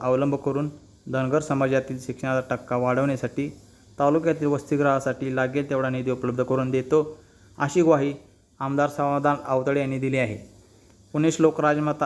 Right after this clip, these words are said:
अहिल्यादेवी होळकर यांच्या जयंतीनिमित्त नंदश्वर येथे ते बोलत होते. यावेळी जिल्हा नियोजन समिती सदस्य प्रदीप खांडेकर, भैरवनाथ शुगर उद्योग समूहाचे व्हाईस चेअरमन अनिल सावंत, माजी उपसभापती दादा गारंडे, तानाजी काकळे, शिवसेना तालुका अध्यक्ष अशोक चौंडे,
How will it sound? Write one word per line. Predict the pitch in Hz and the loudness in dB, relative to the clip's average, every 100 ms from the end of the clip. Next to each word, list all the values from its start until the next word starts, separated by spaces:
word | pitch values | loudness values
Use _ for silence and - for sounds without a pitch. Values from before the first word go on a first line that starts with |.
| - | -4
अहिल्यादेवी | 135 147 147 143 | -2 0 0 0
होळकर | 135 135 151 | 0 -2 -2
यांच्या | 143 135 135 | -2 -2 -2
जयंतीनिमित्त | 131 135 135 135 135 127 139 135 135 - - - | 0 -2 -2 -2 -2 -2 -2 -2 -4 -18 -20 -6
नंदश्वर | 143 139 139 151 160 156 | 0 2 2 2 4 4
येथे | 147 147 | 2 0
ते | 143 | 0
बोलत | 143 143 135 | 0 0 0
होते. | 135 127 113 - - | -4 -4 -8 -10 -6
यावेळी | 135 151 156 147 | 0 2 4 2
जिल्हा | 143 139 139 | 0 -2 -2
नियोजन | 143 139 139 | 0 0 -2
समिती | 135 135 131 | -4 -4 -4
सदस्य | 127 127 131 135 | -4 -4 -4 -4
प्रदीप | 131 131 131 - | -2 -2 -4 -2
खांडेकर, | 131 135 151 151 - - - _ | 0 2 2 0 -4 -20 -20 _
भैरवनाथ | 135 135 143 135 | 0 0 2 0
शुगर | 139 139 | 0 2
उद्योग | 139 135 131 | 0 0 -2
समूहाचे | 131 127 127 127 | 0 0 0 2
व्हाईस | 127 123 | 2 2
चेअरमन | 131 127 | -2 -2
अनिल | 120 123 123 | -2 -4 -4
सावंत, | 139 135 151 151 - - - 143 | -4 -2 -2 -6 -16 -20 -16 -4
माजी | 135 135 | -2 4
उपसभापती | 147 147 139 131 131 | 2 4 2 2 2
दादा | 135 127 127 | 0 2 2
गारंडे, | 127 135 139 147 147 - - - _ - | 2 -2 0 -2 -4 -16 -20 -20 _ -4
तानाजी | 135 131 127 | -2 0 0
काकळे, | 127 139 143 156 151 | 2 2 2 0 0
शिवसेना | 151 151 156 139 | -2 -2 -2 0
तालुका | 147 139 135 | 2 2 2
अध्यक्ष | 131 131 - | 0 -2 -6
अशोक | 135 143 113 - | -6 -6 -8 -2
चौंडे, | 143 143 160 | 0 2 0